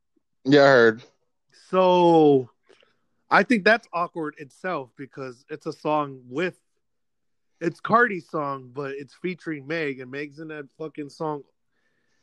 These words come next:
Speaker 2: And it's just,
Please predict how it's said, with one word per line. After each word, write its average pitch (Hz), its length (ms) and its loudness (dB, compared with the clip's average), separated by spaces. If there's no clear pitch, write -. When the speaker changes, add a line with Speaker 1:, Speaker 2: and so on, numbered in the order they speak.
Speaker 2:
And 127 840 -2
it's - 200 2
just, 175 280 -2